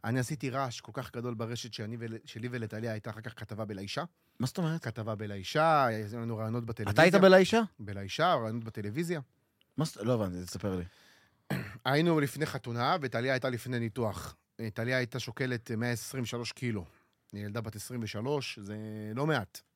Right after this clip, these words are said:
Speaker 2: לא
Speaker 1: לא
Speaker 2: מעט.
Speaker 1: שאני אומר שאנשים שמנים, אבל זה לא מעט. אה, היא ידעה את זה. ועשיתי שאלות תשובות, אני חושב שהתקופה בדיוק הסדרה הייתה באוויר, הייתי מאוד מאוד מוכר, עשיתי שאלות תשובות. והייתה שאלה מאחד העוקבים, "לא מפריע לך שאשתך לעתיד שמנה?"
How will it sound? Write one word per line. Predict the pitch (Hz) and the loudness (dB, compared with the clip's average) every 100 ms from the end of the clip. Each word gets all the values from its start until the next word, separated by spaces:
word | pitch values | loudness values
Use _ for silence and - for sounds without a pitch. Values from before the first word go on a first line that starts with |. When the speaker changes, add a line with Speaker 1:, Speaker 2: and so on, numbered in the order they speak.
| - | -4
Speaker 2:
לא | |
Speaker 1:
לא | 104 | -2
Speaker 2:
מעט. | 107 117 | 0 0
Speaker 1:
שאני | 120 117 | -2 -2
אומר | 113 120 | -2 -2
שאנשים | 107 110 104 107 | -4 -8 -10 -10
שמנים, | - 156 247 175 | -8 -4 -2 -4
אבל | 123 117 - - - _ | -6 -10 -12 -14 -18 _
זה | 220 | -2
לא | 269 | 4
מעט. | 262 233 - _ 156 | 4 2 -4 _ -8
אה, | 160 165 | -6 -4
היא | 175 160 | 0 2
ידעה | 147 160 135 | 6 6 6
את | |
זה. | 110 98 - - - - | 2 -10 -12 -20 -20 -14
ועשיתי | 120 104 107 131 127 127 123 123 123 - 135 120 190 202 | -12 -10 -2 2 2 2 0 0 -2 -2 -2 0 -2 -2
שאלות | - 147 151 | 0 0 0
תשובות, | - 120 117 - | -2 -2 -4 -4
אני | 113 | -8
חושב | - 127 | -6 -8
שהתקופה | - 123 101 - 113 131 | -6 -6 -8 -12 -8 -6
בדיוק | 127 120 | -6 -8
הסדרה | 110 - 117 | -8 -8 -2
הייתה | 117 113 | -2 -2
באוויר, | 110 107 104 156 160 | -2 -2 0 0 0
הייתי | 113 110 | -2 -2
מאוד | 117 120 120 | -2 -2 -2
מאוד | 117 104 | -4 -4
מוכר, | 110 190 196 | -4 0 0
עשיתי | 143 139 156 | -2 -4 -10
שאלות | 143 123 123 | -8 -8 -8
תשובות. | - 113 180 - _ _ _ _ _ _ _ _ _ _ - - - - 117 | -6 -4 -4 -6 _ _ _ _ _ _ _ _ _ _ -20 -20 -20 -12 -6
והייתה | 123 202 | -2 0
שאלה | 180 175 | 2 2
מאחד | 147 160 143 | 2 0 0
העוקבים, | 117 135 139 | 0 0 2
"לא | 151 | 2
מפריע | 196 165 175 | 2 0 -2
לך | 170 156 151 | -2 -2 -8
שאשתך | 120 - - 143 | -8 -8 -4 -2
לעתיד | 123 117 120 | -2 -4 -10
שמנה?" | 113 110 135 | -6 -4 -4